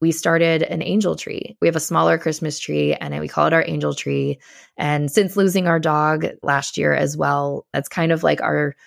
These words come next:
our tree for them. And they get to pick out ornaments every year to add to the angel tree. And, you know, there's certain points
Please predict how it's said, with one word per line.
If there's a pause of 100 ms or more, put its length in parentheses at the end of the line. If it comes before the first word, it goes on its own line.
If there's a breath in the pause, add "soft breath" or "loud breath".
(160 loud breath)
our
tree
for
them.
And (160)
they
get
to
pick
out
ornaments
every
year
to
add
to
the
angel
tree.
And, (100)
you
know,
there's
certain
points